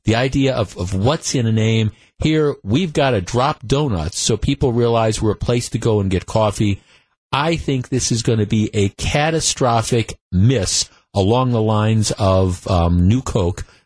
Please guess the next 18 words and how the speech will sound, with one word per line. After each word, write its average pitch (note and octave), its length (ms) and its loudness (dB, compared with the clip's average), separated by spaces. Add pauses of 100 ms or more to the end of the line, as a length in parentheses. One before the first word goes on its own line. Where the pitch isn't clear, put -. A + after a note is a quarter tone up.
(120)
but B2+ 60 2
of B2+ 80 -6
course, C3 220 0
they're B2+ 100 -2
gonna G#2+ 140 -2
spend B2 320 -2
all G#2+ 140 2
this G#2 200 -4
money, G#2 320 2
and F2 120 0
we G#2 120 4
will G#2+ 200 4
at G2+ 80 -2
some G#2+ 200 -2
point G#2+ 180 -4
in - 60 -6
time F#2+ 260 -2
see. F2 420 0